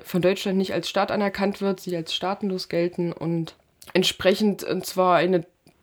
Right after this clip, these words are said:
tendenzielle Unterstützung kriegen bei der Heimreise, aber auch wenn so viel hier für die Heimkehr geworben wird, sie auch nicht schlussendlich überall unterstützt wird, es kein Programm gibt, in dem die Familie sozusagen wirklich zurückgehen kann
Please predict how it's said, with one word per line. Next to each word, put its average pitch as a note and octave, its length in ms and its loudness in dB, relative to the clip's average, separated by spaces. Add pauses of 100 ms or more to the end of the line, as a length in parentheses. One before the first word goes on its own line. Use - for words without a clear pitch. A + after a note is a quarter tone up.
tendenzielle G3 440 2
Unterstützung G3 500 0
kriegen G#3+ 360 0
bei F#3 120 6
der F3 100 4
Heimreise, G#3 600 0
aber G3 480 2 (360)
auch E3+ 200 -2
wenn G3 200 4
so F3+ 200 2
viel G#3+ 240 0
hier G3+ 140 6
für G3 160 0
die F3+ 120 0
Heimkehr G#3 460 2
geworben F#3+ 560 2
wird, G#3 200 0 (380)
sie F3+ 200 4
auch F3 120 2
nicht F#3 200 2
schlussendlich F3+ 500 -2
überall G#3 240 -2
unterstützt F#3+ 500 -8
wird, F3+ 220 0 (380)
es - 180 -2
kein F#3+ 240 4
Programm F#3 440 -4
gibt, F#3 240 -6
in F3 160 0
dem F3+ 240 4
die F3+ 100 0
Familie F3+ 360 2
sozusagen E3+ 560 0
wirklich F3 400 0 (580)
zurückgehen - 1160 -4
kann G3 460 0